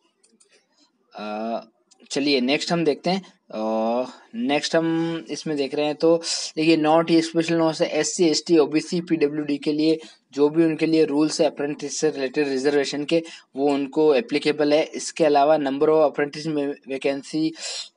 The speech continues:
ये घटाई और बढ़ाई भी जा सकती है, जैसा डीआरडीओ फैसला लेता है, तो ज़रूरी नहीं कि इतने ही ले, ज़्यादा भी ले सकते हैं। ठीक है दोस्तों, term and condition हम देख लेते हैं apprenticeship की। तो देखिए, आप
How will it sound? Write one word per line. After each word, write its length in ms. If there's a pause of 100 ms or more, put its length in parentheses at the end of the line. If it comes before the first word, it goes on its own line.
(140)
ये 180
घटाई 400
और 180
बढ़ाई 240
भी 120
जा 140
सकती 400
है, 80
जैसा 300
डीआरडीओ 460
फैसला 360
लेता 300
है, 260
तो 60
ज़रूरी 280
नहीं 100
कि 220
इतने 200
ही 60
ले, 140
ज़्यादा 280
भी 120
ले 120
सकते 300
हैं। 140 (380)
ठीक 120
है 60
दोस्तों, 260
term 340
and 160
condition 320
हम 180
देख 180
लेते 300
हैं 140
apprenticeship 800 (100)
की। 160 (320)
तो 60
देखिए, 260
आप 220